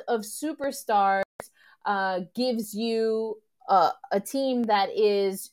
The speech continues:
two-way hockey, grinding hockey, playoff style hockey. Now, here's the thing.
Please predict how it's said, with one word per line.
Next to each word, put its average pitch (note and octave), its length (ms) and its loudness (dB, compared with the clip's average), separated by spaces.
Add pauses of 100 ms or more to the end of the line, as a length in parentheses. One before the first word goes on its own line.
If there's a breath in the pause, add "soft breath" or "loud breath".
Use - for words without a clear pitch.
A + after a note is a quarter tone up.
two-way B3+ 420 0
hockey, G#3+ 420 -2
grinding A3 460 -4
hockey, F#3+ 440 -4
playoff F#3 420 2
style D#3+ 420 -2
hockey. A#3 560 -2 (560 soft breath)
Now, G#3 200 0
here's D4+ 340 6
the A#3+ 100 0
thing. G#3+ 420 -2